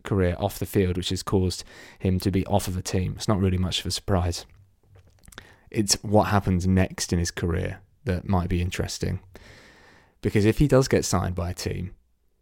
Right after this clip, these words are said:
that will be, um, that will make,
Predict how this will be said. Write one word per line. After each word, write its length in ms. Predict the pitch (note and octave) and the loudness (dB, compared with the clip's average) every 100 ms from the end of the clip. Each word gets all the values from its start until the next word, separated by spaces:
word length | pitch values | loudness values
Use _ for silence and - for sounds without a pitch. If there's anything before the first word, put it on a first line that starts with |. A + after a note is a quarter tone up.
| - | -6
that 300 | F#2+ G#2 - | 0 0 2
will 140 | G2+ | 0
be, 360 | F2+ F#2 F#2 F#2 | 2 0 0 0
um, 360 | F2+ F#2 F#2 F#2+ - _ _ - _ _ - - - | 0 -2 -4 -6 -12 _ _ -20 _ _ -20 -20 -4
that 120 | C3+ | 2
will 60 | F#3 | 4
make, 300 | E3 D#3+ | 4 2